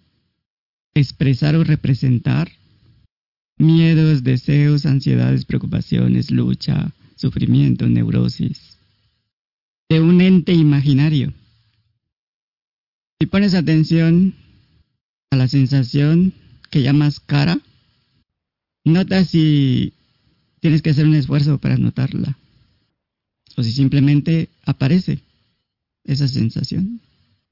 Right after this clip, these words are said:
y aparece en ti. Igual los sonidos, igual los pensamientos,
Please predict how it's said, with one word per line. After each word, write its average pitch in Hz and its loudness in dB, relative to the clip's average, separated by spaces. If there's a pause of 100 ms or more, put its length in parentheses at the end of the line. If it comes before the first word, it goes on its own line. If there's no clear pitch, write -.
(380)
y 147 2
aparece 156 2
en 147 2
ti. 180 0 (2500)
Igual 143 2
los 151 2
sonidos, 170 0 (1120)
igual 143 0
los 147 0
pensamientos, 131 -2